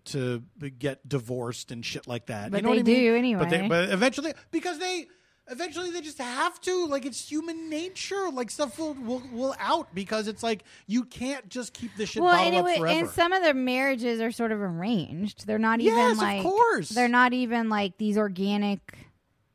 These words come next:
Speaker 2: And the organic marriages are never allowed. Like
Speaker 1: Yeah.
Speaker 2: the good mar-, like the ones where it's like, "This is my love," and they're
Speaker 1: Yeah.
Speaker 2: like, "Sorry, he's was, you know,
Speaker 1: Yeah, that's not, that's
Speaker 2: born,
Speaker 1: a, that's a
Speaker 2: born
Speaker 1: rule that you can't do that.
Speaker 2: He was divorced,
Speaker 1: Yeah.
Speaker 2: so forget it."
Speaker 1: But that, that idea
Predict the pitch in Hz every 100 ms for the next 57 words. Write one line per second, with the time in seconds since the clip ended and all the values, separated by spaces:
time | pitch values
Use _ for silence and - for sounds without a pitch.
0 | _ - 247 285 349 359 339 254 302 254
1 | 302 381 381 320 311 311 302 285 285 269
2 | 285 285 277 240 233 269 156 139 107 -
3 | 233 196 247 196 285 285 269 247 240 254
4 | 202 247 254 254 247 220 233 233 214 226
5 | 208 269 262 285 277 240 214 208 233 208
6 | 196 190 196 202 208 202 196 - - -
7 | - - 302 294 285 269 262 254 226 247
8 | 226 - - 226 240 220 208 233 220 202
9 | 202 185 139 160 202 175 165 165 240 285
10 | 285 262 - 180 190 170 208 202 175 156
11 | 156 170 139 - 117 - - - 302 302
12 | 294 277 285 247 208 220 151 196 - 190
13 | 190 190 190 220 226 247 196 196 - -
14 | 190 208 220 - 170 180 254 214 202 147
15 | 170 190 190